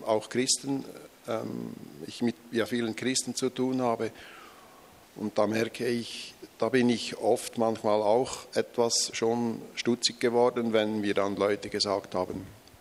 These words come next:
"Äh, nein, ich möchte nicht, dass du für mich betest, ähm,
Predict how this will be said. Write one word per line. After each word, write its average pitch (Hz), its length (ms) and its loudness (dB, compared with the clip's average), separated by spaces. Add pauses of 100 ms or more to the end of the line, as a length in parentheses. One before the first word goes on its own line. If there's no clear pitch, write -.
(2250)
"Äh, 107 320 2
nein, 104 300 0
ich 101 120 -4
möchte 107 340 0
nicht, 107 240 -4
dass 110 100 -6
du 113 100 -6
für 117 180 -2
mich 113 220 -4
betest, 110 520 -4
ähm, 101 360 -4